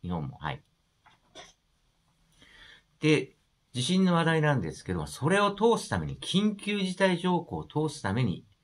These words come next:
多分今年からすごい国民に恐怖心を与えるようなことを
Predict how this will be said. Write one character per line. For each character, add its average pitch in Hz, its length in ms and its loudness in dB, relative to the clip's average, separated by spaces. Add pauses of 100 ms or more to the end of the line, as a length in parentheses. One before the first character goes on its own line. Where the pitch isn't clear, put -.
(380)
多 123 120 -2
分 87 120 -4
今 113 200 -10
年 143 200 -6
か 143 80 0
ら 127 140 2
す - 280 -8
ご 202 120 6
い - 200 -2 (140)
国 180 380 -2
民 175 60 2
に 151 60 0
恐 185 180 -2
怖 202 100 -2
心 147 180 -4
を 98 40 0
与 95 240 -2
え 92 40 -2
る 95 60 -4
よ 95 60 -2
う - 20 0
な 78 80 -4
こ - 140 -14
と 104 160 -4
を - 160 -8